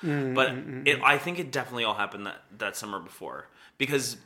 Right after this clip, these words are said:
Speaker 2: the whole crux of, like, what Bethany said is that Bethany said that Jill, by the time they started filming, was telling people not to film with Bethany to punish her for getting a
Speaker 1: Mm,
Speaker 2: spinoff.
Speaker 1: yeah, yeah, yeah.
Speaker 2: Um, so that's where we were in season three,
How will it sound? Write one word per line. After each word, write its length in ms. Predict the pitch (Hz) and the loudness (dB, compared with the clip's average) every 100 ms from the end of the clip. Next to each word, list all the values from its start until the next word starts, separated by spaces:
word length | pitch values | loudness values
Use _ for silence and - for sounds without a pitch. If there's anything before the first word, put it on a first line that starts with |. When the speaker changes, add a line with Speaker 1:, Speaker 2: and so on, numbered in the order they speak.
| - | -6
Speaker 2:
the 120 | 139 | -6
whole 260 | 135 151 135 | 0 0 0
crux 440 | - 123 - - | 2 2 2 -6
of, 200 | 120 107 | -6 -2
like, 220 | 110 104 | -2 0
what 160 | 107 101 | -2 -2
Bethany 320 | 98 110 110 | -6 -6 -8
said 240 | - 104 | -6 -4
is 140 | 101 95 | -6 -4
that 300 | 98 90 - | -4 -4 -8
Bethany 360 | 101 - 104 110 | -10 -8 -10 -6
said 260 | 110 98 | -6 -4
that 340 | 98 92 82 - - - - _ _ _ _ _ 110 | -4 -4 -4 -10 -20 -20 -20 _ _ _ _ _ -10
Jill, 520 | 123 127 123 123 117 | 0 4 4 4 0
by 200 | 113 117 | 0 0
the 80 | 110 | 0
time 220 | 120 113 | -4 -6
they 60 | 107 | -4
started 320 | - 107 92 | -4 -6 -8
filming, 540 | - 104 107 120 123 123 - | -6 -4 -2 -4 -4 -12 -14
was 120 | 110 | -10
telling 240 | - 113 104 | -4 -4 -4
people 240 | 110 101 | -8 -6
not 180 | 92 90 | -6 -8
to 80 | - | -12
film 200 | 98 90 | -12 -12
with 140 | - | -10
Bethany 400 | 80 - 71 58 - | -12 -10 -14 -14 -12
to 140 | - | -12
punish 400 | - 120 101 - | -6 -4 -4 -4
her 200 | 90 62 | -6 -8
for 160 | - - | -8 -4
getting 260 | 156 127 | 0 2
a 20 | 127 | 2
Speaker 1:
Mm, 120 | 120 | -2
Speaker 2:
spinoff. 320 | 127 120 143 | -4 -6 -6
Speaker 1:
yeah, 220 | 156 123 135 | -2 -2 -2
yeah, 140 | 135 | -4
yeah. 180 | 135 - - - - - - - | -6 -10 -12 -16 -20 -20 -20 -8
Speaker 2:
Um, 260 | 127 139 135 | -2 0 0
so 160 | 131 | -2
that's 180 | 135 147 | -4 -4
where 100 | 196 | -2
we 60 | 185 | 0
were 200 | 165 165 | 2 2
in 200 | 113 110 | 0 -4
season 480 | - - 135 165 226 | -4 -2 -2 -4 -6
three, 720 | 208 - 127 127 107 98 101 | -8 -6 -2 0 0 -2 -6